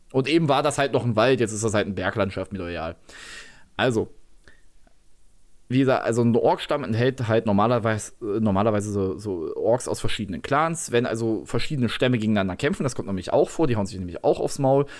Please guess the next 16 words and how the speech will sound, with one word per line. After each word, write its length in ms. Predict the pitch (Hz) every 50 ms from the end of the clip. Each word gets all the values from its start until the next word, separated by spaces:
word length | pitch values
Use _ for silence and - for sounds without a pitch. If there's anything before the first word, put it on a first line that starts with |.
| - - -
finden 300 | - - 160 185 214 208
sich 240 | 175 170 - -
manchmal 280 | 127 160 170 - - 160
sogar 280 | 135 127 117 123 - -
Orks, 560 | - 120 143 233 - - - - - - - _ _ _ _ _ _ _ _ _ _ - _ - - - _ _ -
äh, 160 | 107 101 90 - - - - _ _ _ _ _ _ _ _ _ - 135
gegenüber, 880 | 117 135 135 139 147 131 135 156 170 175 160 160 160 160 156 156 151 143 135 117 - -
äh, 320 | - 131 131 131 127 127 - -
anderen 220 | 156 196 170 127
Orks, 440 | 87 82 104 - - - - - - _ _ _ _ _ -
die 140 | 123 127 123
halt 200 | 127 127 127 -
vom 200 | - 135 131 117
gleichen 840 | - 110 101 120 131 127 131 147 143 139 135 131 120 117 107 - - _ _ _ _
Clan 340 | _ - - 143 147 151 147
sind. 240 | 123 110 95 95 -